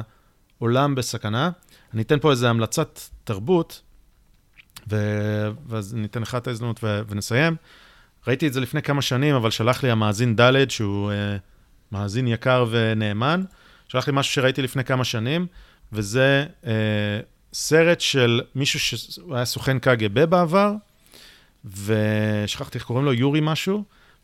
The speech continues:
והוא מסביר בהרצאה של כשעה, איך עושים, אה, פרימה של חברה, אוקיי? אה,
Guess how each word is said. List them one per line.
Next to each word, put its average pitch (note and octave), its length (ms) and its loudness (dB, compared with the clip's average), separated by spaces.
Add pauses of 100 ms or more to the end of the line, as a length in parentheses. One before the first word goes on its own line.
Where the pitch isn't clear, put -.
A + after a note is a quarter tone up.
והוא B2+ 160 0
מסביר C3+ 380 4
בהרצאה C#3 400 4
של C3+ 200 -2
כשעה, C#3 520 -4 (760)
איך G3 180 2
עושים, D#3+ 580 0 (460)
אה, G#2+ 540 0 (840)
פרימה C3 480 2 (440)
של - 180 -6
חברה, A#2 360 0 (600)
אוקיי? C#3+ 340 -6 (680)
אה, A2 60 -6